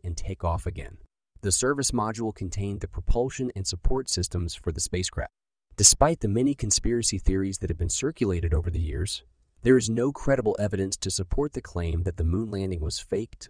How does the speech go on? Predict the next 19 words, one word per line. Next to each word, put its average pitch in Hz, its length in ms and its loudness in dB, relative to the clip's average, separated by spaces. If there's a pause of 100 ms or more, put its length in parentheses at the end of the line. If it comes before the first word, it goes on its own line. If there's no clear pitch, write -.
or 107 180 2
that 110 100 -4
it 101 60 -6
was 90 120 -6
accompanied 117 560 -6
by 85 140 -4
secret - 440 -4
military 90 460 -4
personnel. 87 500 2 (460)
Numerous 170 540 6
experts 110 540 2
and 87 100 0
scientists 95 680 0
have 92 200 -2
independently 127 680 2
verified 98 600 -2
the 80 80 0
moon 90 240 0
landing, 90 420 -2